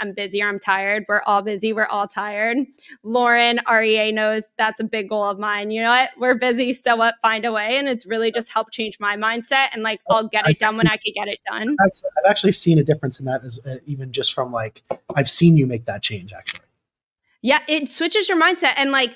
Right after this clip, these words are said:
Speaker 1: or, like, love you, Lauren. I'm gonna tell her for a second, but she's like, "Oh, you have this email that you haven't done." I'm like, "You know what?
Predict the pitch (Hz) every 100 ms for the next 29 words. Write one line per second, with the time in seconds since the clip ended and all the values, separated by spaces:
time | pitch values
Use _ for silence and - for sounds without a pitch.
0 | - 302 302 302 269 - _ _ - 262
1 | 247 247 247 240 247 240 233 233 240 226
2 | 233 247 226 233 226 240 240 240 233 254
3 | 254 254 240 339 277 220 214 302 262 294
4 | - 302 262 240 247 269 285 339 330 302
5 | 320 320 403 427